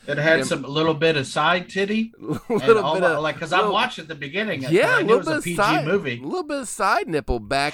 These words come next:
Speaker 2: when, uh, parental guidance, uh, stood, stood for, uh, "Show me a titty."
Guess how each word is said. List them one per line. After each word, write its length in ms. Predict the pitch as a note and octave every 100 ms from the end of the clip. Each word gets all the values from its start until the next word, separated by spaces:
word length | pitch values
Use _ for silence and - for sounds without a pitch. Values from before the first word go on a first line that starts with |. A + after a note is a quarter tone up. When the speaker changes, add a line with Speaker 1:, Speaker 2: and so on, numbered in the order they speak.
| D3+
Speaker 2:
when, 180 | C#3 B2+
uh, 200 | A#2 G2+
parental 400 | - D#3 D3+ C3
guidance, 760 | A#2 B2 D3 B2 F#2+ - - _ _ - -
uh, 300 | A2 A2+ G#2+
stood, 480 | - - D3+ C#3 C3
stood 160 | C#3+ -
for, 440 | C4 A#2+ G#2+ G2+
uh, 340 | G2+ F#2+ E2+ - _ _ _ _
"Show 260 | - D#3 C#3
me 140 | B2+
a 60 | F#2+
titty." 520 | - - B2+ D#2+